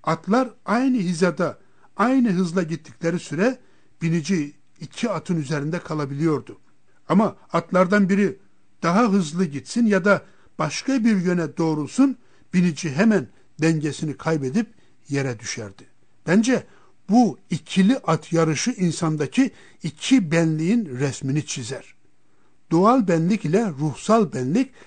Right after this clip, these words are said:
her zaman birbirine zıt kutuplara koşar.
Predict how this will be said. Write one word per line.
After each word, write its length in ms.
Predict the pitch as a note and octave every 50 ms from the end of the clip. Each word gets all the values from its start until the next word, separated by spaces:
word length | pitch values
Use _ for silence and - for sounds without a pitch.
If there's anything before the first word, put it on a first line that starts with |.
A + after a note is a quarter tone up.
| - -
her 220 | - G#3+ C4 A#3+
zaman 380 | G3 D3+ C#3+ C#3 D3+ E3 D#3+ C3+ -
birbirine 640 | G#3 A#3+ A3+ F#3 C#3+ C#3 B2 A#2 B2+ D#3+ G#3 A#3 G3+ - - - - - - -
zıt 440 | - D3 C#3+ F3 C4 A#3 - - -
kutuplara 580 | - - - - F3+ - - - D#3+ D#3 D#3+ C#3
koşar. 400 | - - C3 A2 - - A2+